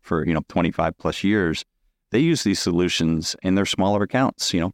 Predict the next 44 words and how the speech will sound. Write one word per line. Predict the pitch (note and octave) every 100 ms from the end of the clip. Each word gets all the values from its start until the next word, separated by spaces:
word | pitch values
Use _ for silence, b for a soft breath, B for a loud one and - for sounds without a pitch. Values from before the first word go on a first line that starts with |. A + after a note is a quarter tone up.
| -
tax-free | - E2+ - F2+
savings | F2 D#2+ E2+
accounts, | - E2 D#2+ E2
R | E2+
E | E2+
S | E2 -
Ps, | E2 D#2 D#2 D2+ - - _ _ _
uh, | -
smaller | - - F2+ F#2
R | E2+ E2+ E2+
R | E2
S | -
Ps | E2+ E2 -
until | - F2
they, | D#2+ D#2 E2 - - -
until | E2+ F#2+
they | E2 D#2
get | E2+ - -
built | E2+ E2 -
to | G2+
size | - F2+ E2 D#2+
and | E2
complexity | E2 - A#2 - E2+ D#2+ - - _
where | - E2+
they | E2+
can | E2
then | E2 E2
add | - D2+ D#2+ D#2 - -
on | D#2
the | D#2
margin | E2 E2 - D2
to | C#2 F2
either | D2+ D2+ C#2+ -
reduce | E2 D#2 -
risk | D#2+ - - _
or, | D#2 D2+
or, | - D#2
or | E2+ E2
add | D#2+ D2+ C#2+ - _ _
potential | - - D#2+ -
for | -
outperformance. | D#2 C#2+ E2 - D#2 D2 C2
And | D#2
so | - E2+